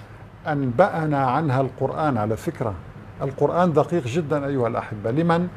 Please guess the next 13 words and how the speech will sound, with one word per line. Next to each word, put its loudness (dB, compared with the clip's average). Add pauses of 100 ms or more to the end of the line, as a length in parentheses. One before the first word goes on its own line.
(340)
يدعي 4
أن 2
القرآن 0
لم 2
يتحدث 2 (640)
عن 2
حركة 2
الأرض 0
الحقيقية. -2 (1120)
الأرض 6
هنا 4 (960)
تدور 6 (840)
و-، 4